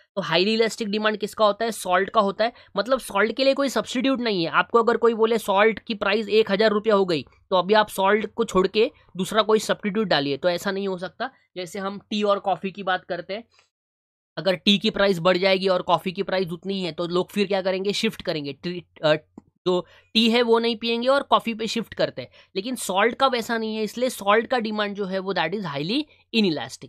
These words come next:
तो इसका राइट आंसर क्या बनेगा? सॉल्ट बनेगा। Next, which of the following is not a method of measuring price elasticity? तो आपको पता होगा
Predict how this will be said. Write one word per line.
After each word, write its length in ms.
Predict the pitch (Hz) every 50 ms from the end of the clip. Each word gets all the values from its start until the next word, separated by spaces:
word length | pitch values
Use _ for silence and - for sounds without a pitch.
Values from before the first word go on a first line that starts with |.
| - _
तो 60 | 170
इसका 220 | 165 165 - 196 180
राइट 240 | 180 175 175 170
आंसर 260 | 175 170 165 170 175 175
क्या 120 | 175 165
बनेगा? 300 | 165 156 160 170 226 247
सॉल्ट 360 | - - - 165 147 135 135
बनेगा। 920 | 131 123 113 110 107 _ _ _ _ _ _ _ _ _ _ _ _ 214 202
Next, 180 | 202 - - _ _ _ _ _ _ -
which 200 | 262 226 - 254 233
of 100 | 214 226
the 100 | 233 - -
following 440 | 208 190 202 214 220 226 220 240 220
is 180 | 180 180 180
not 160 | 185 175 196 208
a 160 | - 240 226
method 260 | 208 202 202 208 214
of 80 | 226 214
measuring 480 | - 190 180 175 - 208 202 220 226
price 300 | - - 180 170 190 180
elasticity? 540 | 170 190 190 185 180 - - 180 - - 147
तो 200 | _ _ - 214
आपको 220 | 196 - - 226
पता 240 | 214 - 165 160 196
होगा 300 | 196 202 190 202 208 208